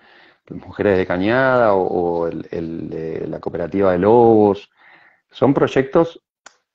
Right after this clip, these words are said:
que la esquina se está como colaborando Y nos haría muy feliz que, que nos llamen y nos digan, "¿Sabes qué? Vino tal empresa, nos compró producción, nos ayudó con esto". O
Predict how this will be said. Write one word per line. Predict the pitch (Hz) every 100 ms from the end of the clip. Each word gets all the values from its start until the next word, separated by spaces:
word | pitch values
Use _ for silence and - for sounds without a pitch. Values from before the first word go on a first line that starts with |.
| -
que | 98 95 90
la | 90
esquina | - - 160 143
se | 120
está | - 117
como | 127 101 92
colaborando | 92 90 87 85 95 120 113 107 127 - _ _ _ _ _ -
Y | 101 92 87 85 82 - -
nos | 101 -
haría | 95 120
muy | 120 127
feliz | - 107 139 151 - _ _ _ _
que, | - 92 85 82 82 69 - - _ _ -
que | 95
nos | 87 -
llamen | 117 135 98
y |
nos | 95
digan, | 98 95 - - - _
"¿Sabes | - 113 123
qué? | 139 147
Vino | 123 120 -
tal | 123
empresa, | 110 92 131 131 120
nos | 104 95
compró | - 95 92 110 107 101 95 92 90
producción, | 92 95 95 - 131 131 110
nos | 98 -
ayudó | 87 98 107 113
con | 98
esto". | 113 120 101 101
O | 90